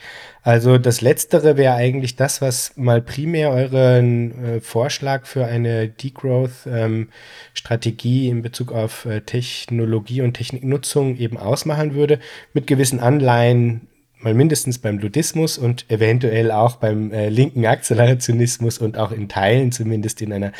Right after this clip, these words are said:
strategischen Kooperation mit Formen des Green New Deals, wenn ich das richtig verstehe. Und, ähm, vielleicht noch, weil du eben selber jetzt nochmal überlegt hattest, äh, in Bezug auf, ob es jetzt denn Überschneidungen geben könnte mit linkem Akzelerationismus.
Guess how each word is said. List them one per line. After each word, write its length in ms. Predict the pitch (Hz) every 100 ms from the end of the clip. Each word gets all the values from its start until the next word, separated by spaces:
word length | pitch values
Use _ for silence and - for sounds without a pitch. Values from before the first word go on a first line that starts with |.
| - -
strategischen 760 | - - 113 - 143 127 - 113
Kooperation 880 | - 120 - 101 98 - 123 113 107
mit 220 | 101 -
Formen 420 | - 110 107 104
des 160 | 104 -
Green 220 | 113 107
New 120 | 101
Deals, 340 | 98 110 101 95
wenn 120 | 92
ich 80 | -
das 180 | 104
richtig 300 | 101 - 104
verstehe. 420 | - - - 98 - - - - - _
Und, 380 | 117 120 123 123
ähm, 200 | 120 120
vielleicht 300 | 123 117 127
noch, 260 | 135 123 123
weil 220 | 120 120
du 220 | 123 120
eben 340 | 120 117 120
selber 280 | 113 117 123
jetzt 200 | 123 123
nochmal 240 | 120 120 117
überlegt 400 | 117 110 123 127
hattest, 460 | 123 120 - -
äh, 120 | 135
in 120 | 120 113
Bezug 340 | 113 123 123
auf, 180 | 110 -
ob 160 | 123
es 140 | 143 123
jetzt 320 | 131 - -
denn 240 | 127 127
Überschneidungen 640 | 117 117 113 113 113 113 104
geben 260 | 113 110
könnte 360 | 104 120 170 170
mit 180 | 151 135
linkem 260 | 143 135
Akzelerationismus. 920 | 120 120 120 117 120 117 117 117 117